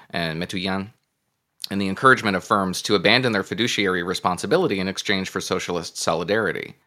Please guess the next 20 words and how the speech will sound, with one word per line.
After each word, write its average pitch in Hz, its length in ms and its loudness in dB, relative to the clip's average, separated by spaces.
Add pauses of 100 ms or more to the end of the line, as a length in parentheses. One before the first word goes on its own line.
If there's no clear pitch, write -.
(760)
Uh, 90 340 4 (300)
and 98 100 2
it 95 260 2 (520)
was 110 180 2
also 135 400 6
manifested 101 640 2
in 85 80 -4
this 82 140 -4
kind 110 160 0
of 87 80 0
irrational 104 580 2
and 80 100 -4
paranoid 113 720 0 (120)
attack 98 420 0
on 87 380 -2
foreign 127 400 2
companies 170 420 -4
and 87 100 -6
foreign 123 320 2
investment. 135 600 0